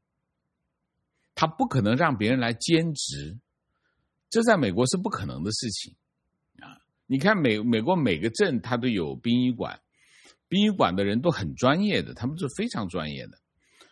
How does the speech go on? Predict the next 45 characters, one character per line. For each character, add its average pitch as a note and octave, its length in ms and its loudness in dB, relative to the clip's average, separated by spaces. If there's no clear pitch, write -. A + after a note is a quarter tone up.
所 G3+ 240 6
以 G3 60 2
呢， C3+ 280 4
这 F#3+ 180 8
位 D3 220 6
劳 G#2+ 300 6
A F3 240 2
的 D#3 140 2
美 F#2 220 2
国 F#2 140 0
身 C#3 260 0
份 C#3 220 0
是 F2+ 240 -6
极 A3 220 -4
其 A#2+ 120 -6
可 - 180 -12
疑 G#2+ 200 -16
的。 - 160 -20
当 B2+ 160 4
然， C#2 180 -2
嗯， A2+ 440 2
中 F#3+ 180 2
国 E3 120 6
官 D#3+ 240 6
媒 B2 360 2
看， - 280 -8
发 D3 160 6
现 C#3+ 240 2
了 A2+ 120 2
这 G2 200 -2
个 F#2 180 0
劳 E2+ 320 -2
A B2+ 80 2
的 A#2 140 0
视 A2+ 240 -6
频， - 280 -10
啊， - 280 -8
捡 D#2 200 -8
到 E2 160 -4
枪 F#2+ 340 -4
了， - 240 -12
一 F3 440 2
拥 C#3 300 6
而 F#2+ 220 0
上。 A2 400 -4